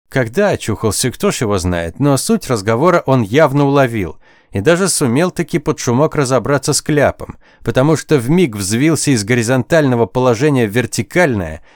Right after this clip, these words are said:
и бросился на Василия Глинского. Того спасло лишь то, что рынды Щеня, вовремя сообразив, насколько оплошали,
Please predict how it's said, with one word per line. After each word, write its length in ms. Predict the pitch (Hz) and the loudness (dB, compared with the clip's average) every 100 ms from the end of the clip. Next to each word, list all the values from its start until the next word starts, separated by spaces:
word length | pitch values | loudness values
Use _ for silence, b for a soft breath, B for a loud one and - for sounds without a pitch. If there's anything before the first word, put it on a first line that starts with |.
| - | -2
и 100 | 143 | 0
бросился 640 | 120 151 196 - 180 175 | 2 2 2 2 0 2
на 100 | 156 | 2
Василия 400 | 156 - 165 151 | 2 0 0 0
Глинского. 720 | 127 160 120 - - 87 80 b b | 0 0 0 0 -4 -6 -8 b b
Того 280 | - 104 175 | -4 0 0
спасло 400 | - 160 - 185 | 0 -2 0 0
лишь 200 | 170 156 - | 0 -2 -2
то, 160 | 190 | -2
что 200 | - 165 | 0 0
рынды 380 | 139 180 180 147 | 0 0 0 0
Щеня, 540 | 143 - 226 175 87 b b | -2 -2 0 0 -2 b b
вовремя 520 | - 127 196 170 156 147 | -2 2 4 2 0 0
сообразив, 560 | 160 131 143 139 180 | 0 0 0 0 0
насколько 460 | 143 - - 151 143 | 0 -2 -2 0 -2
оплошали, 600 | - 135 - 180 160 | 0 -2 0 0 0